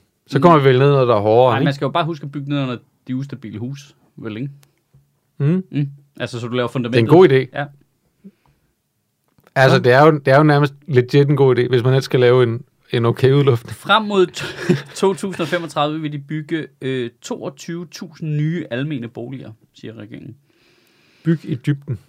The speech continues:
Speaker 2: Ja.
Speaker 3: Øh, og det
Speaker 1: Det er
Speaker 3: synes
Speaker 1: vores nye slogan.
Speaker 3: Ja.
Speaker 2: Ja.
Speaker 3: Kåre
Speaker 1: Vores
Speaker 3: Dybvad,
Speaker 1: mærkesag.
Speaker 3: byg i dybden,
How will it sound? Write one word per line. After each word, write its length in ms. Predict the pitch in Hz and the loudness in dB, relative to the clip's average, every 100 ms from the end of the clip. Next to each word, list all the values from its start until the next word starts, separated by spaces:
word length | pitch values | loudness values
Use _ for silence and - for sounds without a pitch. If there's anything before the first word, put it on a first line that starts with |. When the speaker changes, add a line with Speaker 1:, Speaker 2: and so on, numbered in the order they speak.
| _ - | _ -8
Speaker 2:
Ja. 60 | |
Speaker 3:
Øh, 380 | 170 123 120 117 | -6 -4 -4 -4
og 80 | 107 | -8
det 80 | - | 2
Speaker 1:
Det 60 | |
er 40 | 160 | 4
Speaker 3:
synes 80 | |
Speaker 1:
vores 220 | 151 151 151 | 6 4 4
nye 120 | 135 | 0
slogan. 360 | 127 117 120 | 2 0 0
Speaker 3:
Ja. 100 | 151 151 | -4 -6
Speaker 2:
Ja. 60 | 139 - | -8 -12
Speaker 3:
Kåre 320 | - 175 185 185 - | -6 -4 -2 -6 -4
Speaker 1:
Vores 160 | 131 127 | -2 2
Speaker 3:
Dybvad, 120 | 135 | 0
Speaker 1:
mærkesag. 320 | 113 117 123 - _ | 0 -6 -12 -14 _
Speaker 3:
byg 200 | 180 185 - _ _ | -10 -10 -12 _ _
i 60 | 165 | -16
dybden, 500 | 139 175 - - | -12 -12 -12 -16